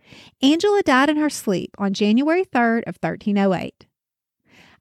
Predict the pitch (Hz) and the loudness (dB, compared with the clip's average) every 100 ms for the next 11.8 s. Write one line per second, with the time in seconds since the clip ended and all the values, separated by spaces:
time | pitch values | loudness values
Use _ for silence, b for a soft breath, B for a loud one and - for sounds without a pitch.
0 | - 440 - 480 359 - 233 - 214 233 | 0 0 2 0 0 0 -4 -2 0 0
1 | 262 269 240 233 285 - 277 339 370 277 | -2 -2 0 0 0 0 2 2 2 2
2 | 262 226 208 233 262 - 220 202 196 185 | 2 2 0 -2 -2 -4 -4 -2 -2 -2
3 | 185 247 - 370 247 220 196 214 - 202 | -2 -2 -4 -6 -2 0 0 -2 -2 0
4 | 196 - 320 370 339 262 247 254 254 - | -2 0 -2 0 0 2 2 2 -2 -2
5 | 196 - 254 403 - - 247 285 262 240 | -6 -4 -2 -2 -6 -4 -2 0 0 0
6 | - - 180 - 160 - - _ _ _ | -2 -6 -6 -8 -10 -12 -18 _ _ _
7 | 277 392 466 - 403 339 262 220 220 277 | 0 0 0 -4 -4 0 2 4 4 2
8 | 285 269 247 208 214 - 302 - 339 330 | 2 2 2 2 0 0 -2 0 0 0
9 | 240 - 339 349 339 - 302 277 - 294 | -2 -2 -2 -2 -6 -4 -4 -4 -2 -2
10 | 277 302 320 269 226 214 254 285 285 277 | 0 -2 0 0 2 2 0 0 2 2
11 | 285 240 220 240 359 254 131 | 2 2 2 2 2 0 -2